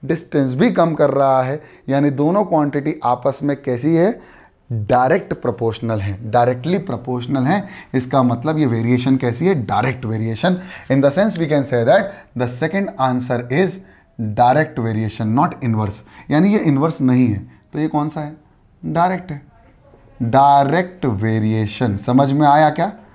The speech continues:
डायरेक्ट वेरिएशन या प्रोपोर्शन। तीसरा सवाल ले लो, समझते चलना। Area of cultivated land and the crop harvested। अब सोच के देखो कि आपके पास इतना एरिया है, तो क्रॉप कितनी हार्वेस्ट होगी इतने एरिया में?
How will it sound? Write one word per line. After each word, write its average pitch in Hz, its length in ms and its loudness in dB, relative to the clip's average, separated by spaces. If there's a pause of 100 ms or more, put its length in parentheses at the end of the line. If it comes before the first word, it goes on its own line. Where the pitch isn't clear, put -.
(360)
डायरेक्ट 139 320 2
वेरिएशन 151 560 0
या 135 260 2 (200)
प्रोपोर्शन। 107 540 -10 (400)
तीसरा 156 380 0
सवाल 117 320 2
ले 95 140 -8
लो, 67 220 -20 (640)
समझते 190 400 2
चलना। 135 300 2 (580)
Area 190 540 6 (220)
of 180 280 2 (120)
cultivated 170 760 2
land 185 340 2 (360)
and 185 300 0
the 170 120 -2 (100)
crop 160 320 2 (100)
harvested। 120 680 0 (720)
अब 165 80 0
सोच 214 260 -2
के 202 80 -6
देखो 180 220 -2
कि 180 100 -4
आपके 165 260 0
पास 180 260 -4
इतना 151 300 -2
एरिया 107 340 -4
है, 98 200 -12 (120)
तो - 60 -8
क्रॉप 175 360 -4
कितनी 180 240 -4
हार्वेस्ट 165 360 -2
होगी 165 180 0
इतने - 220 -2
एरिया 151 220 0
में? 156 140 -6